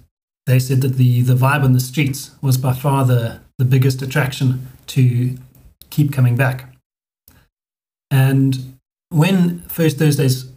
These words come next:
you know, considering these stats and the, uh, the, uh, understanding that when First Thursdays first started, it was around, uh,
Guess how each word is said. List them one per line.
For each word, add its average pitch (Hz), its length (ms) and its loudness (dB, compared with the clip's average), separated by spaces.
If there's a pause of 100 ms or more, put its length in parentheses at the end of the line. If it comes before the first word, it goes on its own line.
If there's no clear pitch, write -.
(220)
you 151 100 2
know, 127 80 4
considering 147 460 0
these 131 300 2
stats 147 280 -4
and 123 180 -2 (460)
the, 139 120 2
uh, 127 100 4
the, 131 320 0
uh, 127 40 4
understanding 131 600 2
that 127 120 2
when 131 220 2
First 131 280 -2
Thursdays 127 200 0
first 190 240 -2
started, 127 500 0 (360)
it 135 120 -4
was 135 200 2
around, 127 640 0 (400)
uh, 123 120 -12